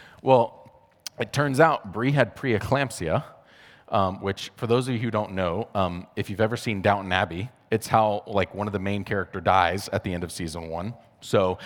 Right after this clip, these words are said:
that's all I was thinking about when they told me that's what preeclampsia was. Um, so they're rushing around trying to make sure that her blood pressure is correct and, like, she's gonna be okay.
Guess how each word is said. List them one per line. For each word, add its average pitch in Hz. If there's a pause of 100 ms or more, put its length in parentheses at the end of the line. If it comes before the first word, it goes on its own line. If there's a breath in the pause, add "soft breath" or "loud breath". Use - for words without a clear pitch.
(100 loud breath)
that's 147
all 143
I 147
was 110
thinking 92
about 85
when 98
they 90
told 95
me 90
that's 90
what -
preeclampsia 87
was. 90 (440 loud breath)
Um, 101 (320 soft breath)
so 120
they're 120
rushing 131
around 127
trying 117
to 113
make 110
sure 113
that 101
her 107
blood 104
pressure 135
is 127
correct 127
and, 95
like, 87
she's 120
gonna 120
be 120
okay. 120